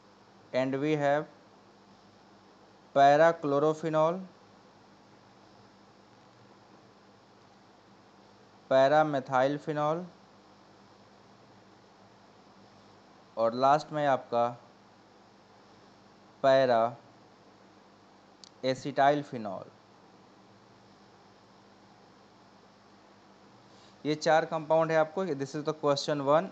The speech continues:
one, two, three, अ, label करके आप answer करिएगा, ठीक है। अब B का answer आपको लगाना है, A B का, सबको लगा के answer फटाफट बताइए।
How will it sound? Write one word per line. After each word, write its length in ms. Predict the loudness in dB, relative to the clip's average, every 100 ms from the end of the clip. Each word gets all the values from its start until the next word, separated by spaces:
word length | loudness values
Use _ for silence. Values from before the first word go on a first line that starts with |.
| -16 -20 -16 -4
one, 340 | 4 4 4
two, 100 | -4
three, 240 | -4 -4 -6
अ, 180 | -4 -4
label 320 | -2 -2 -4
करके 240 | -6 -6
आप 140 | -4 -2
answer 260 | -2 -4
करिएगा, 400 | -6 -4 -2 -2
ठीक 240 | -4 -6 -4
है। 200 | -4 -6 -16 -20 -20 -20 -20 -10 -4
अब 120 | -2
B 240 | -2 -4 -2
का 140 | 0
answer 320 | 0 -2 -4
आपको 260 | -2 -2 0
लगाना 340 | 2 2 2
है, 100 | 0
A 160 | -2 -4
B 140 | -4
का, 120 | -6 -8
सबको 280 | -8 -4
लगा 220 | 0 0 0
के 120 | 0
answer 260 | -2 -2
फटाफट 400 | -2 0 0 0
बताइए। 420 | -4 -4 -4 -8